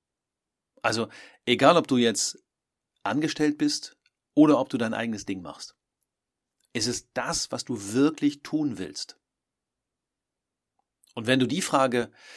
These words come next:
mit einem Ja beantwortest, hey, dann ist das natürlich super.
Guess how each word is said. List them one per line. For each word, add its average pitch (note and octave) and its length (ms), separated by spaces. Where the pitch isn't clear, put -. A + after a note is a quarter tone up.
mit C3+ 220
einem B2 160
Ja D3 240
beantwortest, - 840
hey, - 320
dann G#2+ 140
ist A#2+ 100
das B2+ 140
natürlich C3 340
super. A2+ 380